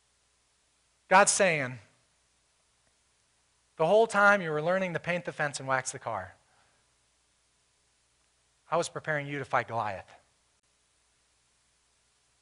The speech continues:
The whole time you were working with kids, loving on your neighbors, inviting people to church, giving to church, serving in the church,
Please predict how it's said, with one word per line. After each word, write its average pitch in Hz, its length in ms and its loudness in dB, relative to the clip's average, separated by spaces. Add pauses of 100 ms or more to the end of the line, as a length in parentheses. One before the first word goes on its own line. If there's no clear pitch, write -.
(540)
The 139 80 -10
whole 180 160 2
time 180 280 2
you 160 120 -6
were 139 200 -4 (520)
working 156 380 -2
with 147 260 -4 (120)
kids, 123 520 -6 (1900)
loving 143 280 -2
on 151 120 0
your 151 100 -8
neighbors, 127 500 -6 (1600)
inviting 139 300 -2
people 156 240 -8
to 147 80 -4
church, - 520 -6 (140)
giving 151 320 -4
to 131 80 -8
church, 117 520 -8 (300)
serving 156 380 -6
in 139 80 -8
the 131 80 -12
church, - 520 -12